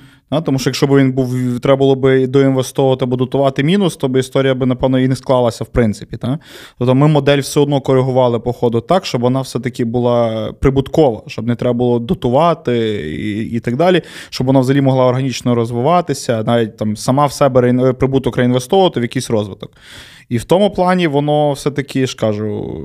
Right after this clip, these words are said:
я чітко пам'ятаю цю точку на графіку, від якої починається <laughs> експоненціальний ріст, і це була хороша мотивація. Та? З другого боку, це не була та історія, як от Софія каже, та,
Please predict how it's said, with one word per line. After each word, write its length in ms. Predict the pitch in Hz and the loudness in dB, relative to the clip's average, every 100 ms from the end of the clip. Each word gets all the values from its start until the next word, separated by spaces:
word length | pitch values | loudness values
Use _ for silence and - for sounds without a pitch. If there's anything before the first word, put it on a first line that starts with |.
| 71 | 0
я 160 | 135 | 0
чітко 400 | 143 170 - 147 | 0 -2 -2 0
пам'ятаю 520 | 135 131 135 143 131 117 | 0 0 0 2 2 2
цю 140 | 127 | -2
точку 380 | - 127 - 127 | 0 0 0 0
на 100 | 120 | 2
графіку, 440 | 131 123 123 120 | 2 0 -2 -4
від 180 | 113 117 | -2 0
якої 380 | 120 - 123 117 | 0 2 2 2
починається 640 | - - - 139 123 - | -2 -4 0 0 0 0
<laughs> 0 | |
експоненціальний 800 | 160 - 160 156 139 156 165 160 | 0 0 2 2 2 2 4 2
ріст, 220 | 208 254 - 277 277 214 | 0 -2 -8 -14 -10 -4
і 80 | 127 | 0
це 160 | 156 | 2
була 220 | 160 156 | 4 2
хороша 380 | 143 139 135 - | 2 2 0 0
мотивація. 580 | 127 123 120 110 131 127 | -2 0 -2 -2 -6 -6
Та? 220 | - 160 - 190 131 | -2 0 -2 -8 -6
З 100 | 127 | 2
другого 260 | 165 202 | 4 4
боку, 400 | 165 185 185 170 | 4 0 2 0
це 220 | 160 - | 0 0
не 140 | 165 165 | 2 2
була 340 | 139 160 156 | 2 2 2
та 260 | 135 170 165 | 2 0 0
історія, 540 | 151 139 - 156 151 | -2 -6 0 2 4
як 120 | 135 | 2
от 100 | 135 | 0
Софія 340 | 135 - 139 131 | -4 0 0 0
каже, 400 | 123 139 135 123 | 0 0 2 0
та, 220 | - 120 | 0 -2